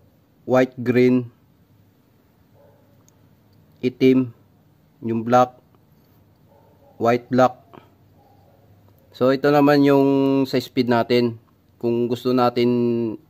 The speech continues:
lagyan ng one, two, three. Ito yung, mga ka-e-bike. So ano siya, open siya. Yung sa throttle naman, mga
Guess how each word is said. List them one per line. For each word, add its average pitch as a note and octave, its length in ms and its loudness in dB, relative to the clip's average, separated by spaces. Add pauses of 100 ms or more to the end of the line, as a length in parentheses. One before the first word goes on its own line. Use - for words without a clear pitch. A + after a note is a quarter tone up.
lagyan A2+ 320 -4
ng A#2 160 -2
one, A2+ 160 -6
two, A2+ 160 -6
three. A#2 320 -4 (1000)
Ito A2+ 220 -4
yung, A#2+ 240 2
mga A2+ 160 -2
ka-e-bike. A2+ 400 -4 (100)
So - 180 -4 (520)
ano B2+ 160 0
siya, A#2+ 320 0
open B2 400 0
siya. A2+ 320 -2 (800)
Yung D3 400 -2
sa D3+ 80 0
throttle D3 400 0
naman, C#3+ 400 2
mga C3+ 180 2